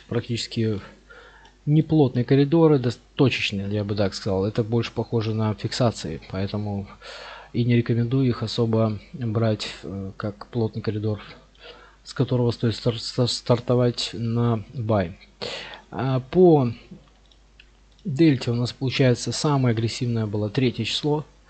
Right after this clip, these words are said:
Э, здесь, получается, у нас две тонны из двадцати пяти, прилично. Вот, и семьсот, девятьсот, ну, вот это самый, вот тот, который выделился. Диапазон на, э, подде-, э, сопротивление,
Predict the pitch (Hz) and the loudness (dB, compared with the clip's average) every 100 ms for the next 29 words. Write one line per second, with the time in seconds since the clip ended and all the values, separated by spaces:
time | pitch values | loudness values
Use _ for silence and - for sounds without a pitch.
0 | - - - - _ 123 120 113 120 120 | -18 -18 -20 -20 _ -2 0 0 0 0
1 | - - 113 123 110 - 113 110 104 113 | 0 -8 -4 -2 -2 -2 -4 -4 -4 0
2 | 127 117 - 110 104 143 151 - _ - | 2 2 -2 -2 -2 -4 -6 -14 _ -6
3 | 135 113 127 - 117 - - 120 113 - | -4 -2 -2 -2 -8 -8 -6 -2 -2 -4
4 | - 135 110 110 - 127 127 - - - | -6 -4 -2 -4 -6 -8 -10 -16 -16 -16
5 | - - - 135 127 127 117 - - 160 | -18 -20 -8 -4 0 2 0 -4 -6 -2
6 | 170 165 123 - 139 127 165 156 123 120 | 0 -2 -4 -6 -4 0 0 0 0 -2
7 | 156 175 143 - 139 147 160 127 143 135 | 0 2 0 -2 -4 0 0 2 0 2
8 | 123 110 - 110 113 107 - 123 - - | 2 0 -6 -10 -10 -10 -6 -6 -6 -10
9 | 120 117 113 113 104 101 - - - - | -4 -2 0 0 -2 -6 -10 -16 -18 -20
10 | _ _ _ _ _ _ _ - - - | _ _ _ _ _ _ _ -20 -16 -16
11 | - _ _ 123 113 117 110 120 117 - | -16 _ _ -8 -4 -4 -2 -4 -4 -8
12 | - 98 113 113 113 110 - - - 117 | -14 -10 -6 -2 -2 -4 -8 -20 -12 -8
13 | 113 - 113 107 - 120 110 - 113 117 | -8 -6 -6 -6 -8 -6 -6 -6 -8 -6
14 | 117 107 104 | -4 -4 -6